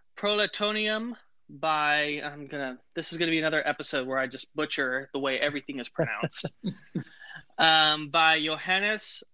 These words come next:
Speaker 1: Ockeghem.
Speaker 2: This sounds about right.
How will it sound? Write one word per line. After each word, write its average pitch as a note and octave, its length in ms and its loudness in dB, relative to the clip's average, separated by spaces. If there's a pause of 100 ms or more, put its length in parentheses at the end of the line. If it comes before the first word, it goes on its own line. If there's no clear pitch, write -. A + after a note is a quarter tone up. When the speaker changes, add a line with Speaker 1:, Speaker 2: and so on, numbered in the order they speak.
(180)
Speaker 1:
Ockeghem. C#3+ 680 -4 (840)
Speaker 2:
This - 140 -4
sounds A#2 180 2
about F2+ 180 -2
right. F2+ 240 -4